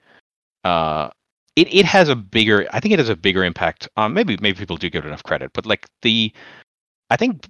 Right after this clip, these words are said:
PlayStation made it acceptable for, like, a twenty-year-old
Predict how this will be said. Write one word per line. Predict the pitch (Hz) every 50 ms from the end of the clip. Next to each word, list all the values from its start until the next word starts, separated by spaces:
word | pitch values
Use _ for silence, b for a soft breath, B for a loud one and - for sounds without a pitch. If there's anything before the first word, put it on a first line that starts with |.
| _
PlayStation | - - 120 110 113 - 131 120 - - 110 101 92
made | 90 90 90 90 90 92 98 98 101 104 107 104 110 - - _
it | - 101 90
acceptable | 104 - - - - 92 85 - - 95 95 90 85 82 80
for, | - - - 101 87 85 82 82 78 76 69 69 _ _ _ _ _ _ _ -
like, | 87 80 - - -
a | 87
twenty-year-old | - - - 104 98 95 90 87 85 85 82 80 80 78 78 78